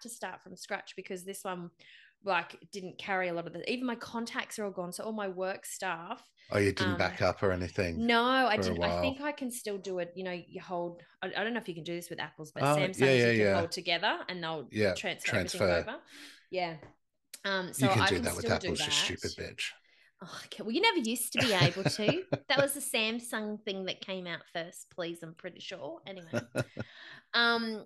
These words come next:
Speaker 1: so, yeah, and then I guess the other part of how's my week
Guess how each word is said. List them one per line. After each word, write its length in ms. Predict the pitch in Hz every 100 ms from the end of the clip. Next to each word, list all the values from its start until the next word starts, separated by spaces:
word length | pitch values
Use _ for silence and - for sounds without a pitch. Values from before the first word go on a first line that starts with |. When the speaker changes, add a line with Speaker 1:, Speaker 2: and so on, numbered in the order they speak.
| -
Speaker 1:
so, 840 | - - 262 233 233 226 226 226 -
yeah, 400 | 226 254 359 135 -
and 200 | 226 233
then 580 | 233 220 220 220 214 196 - _
I 80 | 214
guess 260 | 220 208
the 120 | - 208
other 120 | 208
part 200 | - 190
of 60 | 180
how's 320 | 190 175 180 - -
my 200 | 180 175
week 340 | 180 180 -